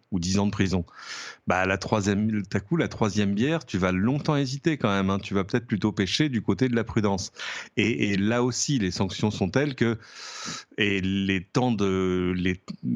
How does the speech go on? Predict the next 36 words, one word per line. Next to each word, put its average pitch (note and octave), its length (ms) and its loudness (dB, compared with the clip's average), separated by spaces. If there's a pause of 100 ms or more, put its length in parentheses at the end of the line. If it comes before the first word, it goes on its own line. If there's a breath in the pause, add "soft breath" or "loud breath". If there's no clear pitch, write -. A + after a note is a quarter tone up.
comment G2 220 2
dire, F#2 220 0
ce - 60 -6
qu'on G#2+ 160 2
impose A#2 300 2
comme F#2 180 2
temps G2 100 2
de F2+ 60 2
réaction F#2 400 0
aux E2+ 40 -2
plateformes C#3 600 0
font G#2+ 260 0
que, G2+ 760 0
évidemment, A2+ 600 2
j'ai, F#2+ 240 0
on, G2+ 200 0
la F#2+ 140 2
crainte, C3 320 0
c'est F#2 120 -2
quand F#2+ 100 0
même G#2 140 2
que F#2+ 100 0
la F2+ 100 2
balance G2 720 0
penche A2 240 2
du F#2+ 100 -2
côté G2 240 0
de F#2 80 0
la F2+ 80 0
censure. F2 440 -4 (360 loud breath)
Alors, G2+ 180 4
de A#2+ 100 2
fait, D3+ 280 0
le F#2 100 2
texte G#2+ 360 -2
dit, G#2+ 320 0